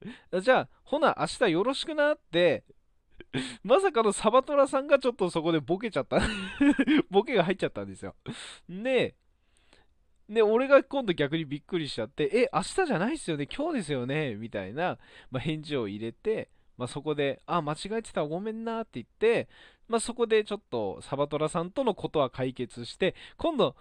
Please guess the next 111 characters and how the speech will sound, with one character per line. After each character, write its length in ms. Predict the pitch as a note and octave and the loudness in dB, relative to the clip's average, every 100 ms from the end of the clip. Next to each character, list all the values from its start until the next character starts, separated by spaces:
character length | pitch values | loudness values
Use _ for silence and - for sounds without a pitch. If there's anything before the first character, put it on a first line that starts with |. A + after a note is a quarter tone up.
| _ | _
慎 360 | - - F#4+ E4+ | -8 -4 -2 0
吾 100 | F#3+ | 0
さ 160 | D#3+ | 0
ん 80 | B2+ | -4
と 140 | D#3 | -2
の 100 | G3+ | -2
こ 140 | - E3 | -2 0
と 140 | G#3 | 2
を 60 | F3 | 2
解 220 | - E3 | 2 0
決 240 | G3+ F3+ | 0 -8
し 60 | - | -4
な 100 | G#3 | -2
き 80 | E3+ | 0
ゃ 60 | |
い 60 | C3 | -2
け 100 | D3 | -2
な 100 | D3 | -2
い 60 | D3+ | 0
な 120 | D#3+ | -2
と 100 | D3+ | -4
思 80 | A2 | -8
っ 40 | |
て、 120 | G#2 B2+ | -4 -4
も 100 | C#3+ | -4
う 20 | |
慎 260 | - F4 D#4+ | -2 -2 0
吾 100 | F#3+ | -2
さ 160 | C3+ | -2
ん 120 | G#2+ | -4
も、 240 | C3+ E3+ - _ - | -2 -2 -2 _ -4
俺 160 | F3 | 0
が 100 | G3 | 0
十 220 | E3+ A#3 | 0 -4
時 100 | B3+ | -6
か 120 | A#3 E3 | 0 2
ら 100 | C3 | 2
や 160 | C3 | 0
る 80 | D#3 | -2
ん 60 | D#3+ | -4
で 100 | C3 | -2
よ 160 | C3+ | -2
ろ 80 | F3+ | -4
し 100 | - | -6
く 80 | A#3+ | -6
お 20 | |
願 180 | A#3 A#3 | -4 -4
い 60 | A3+ | -6
し 80 | |
ま 160 | A#3+ A#3 | -4 -6
す 100 | - | -8
っ 80 | - | -4
て 180 | C#3 A#2+ | -2 -2
言 220 | A#2 C3 | -4 -8
っ 40 | - | -8
ち 100 | F3 | -8
ゃ 40 | |
っ 40 | E3+ | -4
た 180 | A3 | -4
の 100 | G3+ | -2
を 80 | F#3+ | -2
聞 200 | F#3+ F#3 | -2 -6
い 40 | E3+ | -2
て 100 | F#3 | -2
る 120 | F#3 | -2
も 120 | F#3+ | -4
ん 100 | F3+ | -4
だ 100 | B2 | -6
か 120 | - | -4
ら、 260 | A2+ C#3+ - - _ _ - - | -2 -2 -2 -12 _ _ -20 -10
本 180 | - D4 | -6 -4
当 100 | D#4+ | -4
に 120 | C#4+ | -4
十 180 | G3+ C#4 | -4 -4
時 120 | B3+ | -2
か 140 | - C#3+ | 0 2
ら 260 | A#2 F#2+ - - _ _ | 2 -2 -8 -20 _ _
配 300 | - - G#3 | -8 -2 -2
信 180 | - F#3 | -2 -4
を 60 | F3 | -4
開 320 | - F#3+ G3 _ | -2 -2 -2 _
こ 280 | - C4 A3+ | -4 0 0
う 40 | |
と 280 | - C#3 C3 | 0 -2 -2
思 260 | D3+ F#3 B3+ | 0 -2 -2
っ 60 | |
て 160 | - B3 | -6 -4
た 140 | A#3 | 0
ら 100 | A#3 | 0
し 100 | - | -2
い 40 | C4 | -4
ん 40 | |
で 80 | D#3+ | -4
す 80 | A2+ | -6
よ 100 | A2 | -6
ね。 160 | F#3 | -6
Twitter 480 | - E3 - - D#3+ | -6 -8 -8 -2 0
の 100 | D#3+ | 0
ダ 160 | C#3+ F#3 | 0 0
イ 40 | |
レ 60 | A3 | -2
ク 80 | - | -6
ト 100 | A#3+ | -6
メ 100 | A#3 | -6
ッ 20 | |
セ 160 | - | -8
ー 20 | B2+ | -8
ジ 80 | |
の 100 | A#2 | -8
方 240 | A2 A2+ F#2+ | -8 -8 -10
で、 380 | A#2 F3+ C#3+ | -6 -4 -4